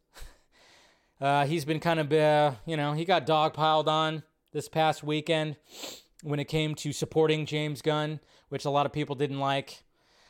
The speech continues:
Didn't like that he was supporting, that he's supporting James Gunn and that he was looking forward to. Let's see, I forgot to bring up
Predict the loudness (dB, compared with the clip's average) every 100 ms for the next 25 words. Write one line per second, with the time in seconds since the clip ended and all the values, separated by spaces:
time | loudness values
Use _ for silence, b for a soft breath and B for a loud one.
0 | b 0 2 2 2 2 2 0 0 2
1 | 2 2 -2 -2 -6 -2 0 0 -2 -4
2 | -4 -4 -4 -2 -4 -4 -6 -8 -8 -8
3 | -8 -4 -4 -4 -4 -2 -4 -6 -8 -4
4 | -2 -2 -2 -4 -8 -10 -6 -6 -8 -8
5 | -6 -6 -8 -10